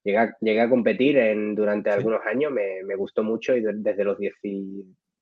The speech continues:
Speaker 1: diecinueve hasta los veintiuno más o menos estuve federado y compitiendo.
Speaker 2: Hostia.
Speaker 1: Y, y muy guay, muy
Speaker 2: ¿Y
Speaker 1: guay.
Speaker 2: cayó, cayó algún diente o qué?
Speaker 1: No, <laughs> no, no, no, no. No cae, afortunadamente no cayó ningún diente.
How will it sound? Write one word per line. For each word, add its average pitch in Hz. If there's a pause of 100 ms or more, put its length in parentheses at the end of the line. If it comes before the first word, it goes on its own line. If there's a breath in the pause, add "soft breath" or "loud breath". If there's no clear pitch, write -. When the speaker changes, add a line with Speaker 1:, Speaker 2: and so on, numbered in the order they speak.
(100)
Speaker 1:
diecinueve 127
hasta 135
los 123
veintiuno 123
más 131
o 131
menos 147
estuve 107
federado 107
y 110
compitiendo. 117 (760 loud breath)
Speaker 2:
Hostia. -
Speaker 1:
Y, 107
y 120
muy 117
guay, 98 (300)
muy 107
Speaker 2:
¿Y 95
Speaker 1:
guay. 120
Speaker 2:
cayó, 120
cayó 117
algún 135
diente 139 (100)
o -
qué? 107 (680 soft breath)
Speaker 1:
No, 147
<laughs> 147
no, 151
no, 143
no, 131
no. 123 (280 loud breath)
No 135
cae, 147
afortunadamente 147
no 170
cayó 151
ningún 131
diente. 120